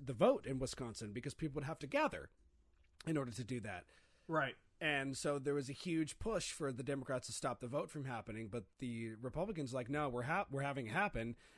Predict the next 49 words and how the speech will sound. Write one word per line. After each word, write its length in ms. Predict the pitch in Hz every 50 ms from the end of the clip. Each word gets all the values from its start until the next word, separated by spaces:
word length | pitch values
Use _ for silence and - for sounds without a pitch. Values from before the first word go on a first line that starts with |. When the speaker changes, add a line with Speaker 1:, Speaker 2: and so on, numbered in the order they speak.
| - -
Speaker 1:
And 100 | 156 151
then 240 | 156 156 156 127 -
boom, 260 | - 175 254 240 170 131
all 60 | 123
of 80 | 127 135
a 40 |
sudden 300 | 127 - 185 180 165 139
they 140 | 123 131 135
were 140 | 135 135 147
upset. 340 | 196 214 - - 117 98 98 90
It 60 | 123
was, 100 | 131 127
it's 300 | 143 156 - 147 - -
just, 180 | 214 - -
it 140 | 254 - -
was 180 | 156 156 131 127
interesting. 460 | 151 180 202 175 - - 117 95 90 - - - - - -
And 160 | 156 151 156
that 120 | 151 151 156
makes 220 | 175 196 185 -
me 80 | 233 196
think 220 | - 190 185 165
about 300 | 165 117 143 135 131 123 127
what 220 | - - - 139
the 100 | 131 139
dynamic 540 | 120 139 139 139 135 139 147 147 143 135 -
of 100 | 127 117
voting 380 | 101 123 131 139 139 135 127 123
will 80 | 123
be, 420 | 110 - 185 185 160 123 120 127 - - - - - - -
which 260 | 143 156 151 - 147
leads 220 | 156 151 135 143
me 100 | 147 143
to 160 | 131 - -
my 100 | - 127
second 340 | 123 - - 220 202 - 165
topic. 500 | - 151 131 123 110 127 120 107 - - -
And 100 | 143 143
I 60 | 135
guess 180 | 120 143 131 -
these 180 | 147 135 113
are 40 | 107
both 240 | - 135 127 120 -
related. 460 | 123 120 123 135 143 123 120 107 101 - - - - - - _ _ _ -
This 240 | 147 156 147 - - -
idea 640 | 170 170 156 123 - 180 185 208 202 196 185 180 -
on 520 | 151 143 135 135 135 131 131 127 127 135 - _ -
mail-in 460 | 156 156 160 180 247 254 185 143 123
voting 380 | 101 101 87 80 78 64 -